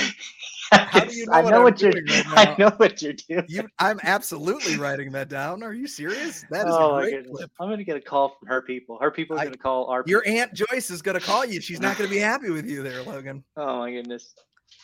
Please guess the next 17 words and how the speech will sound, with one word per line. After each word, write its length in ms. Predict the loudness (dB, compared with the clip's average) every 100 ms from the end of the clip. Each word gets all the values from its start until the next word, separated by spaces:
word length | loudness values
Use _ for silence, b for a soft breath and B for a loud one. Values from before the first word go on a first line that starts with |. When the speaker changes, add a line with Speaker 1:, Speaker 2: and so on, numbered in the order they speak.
| -16
Speaker 1:
Oh, 200 | -12 -10
my 200 | -10 -14
gosh. 380 | -12 -12 -12 -2
Speaker 2:
But 100 | 0
here's, 260 | 2 0 0
here's 300 | -4 -4 -4
something 200 | -4 -6
I 40 |
wanna 140 | -6 -8
say 300 | -10 -10 -8
about 440 | -4 -4 -4 -8 _ _
church, 260 | -10 -10 -8
uh, 240 | -6 -6 -10 _ _ _ _ _ _ _ _ _ _ _ -20 -10
people 260 | -6 -4
in 80 | -4
the 120 | -6 _ -12
church, 600 | -6 -2 -2 -4 -12 -18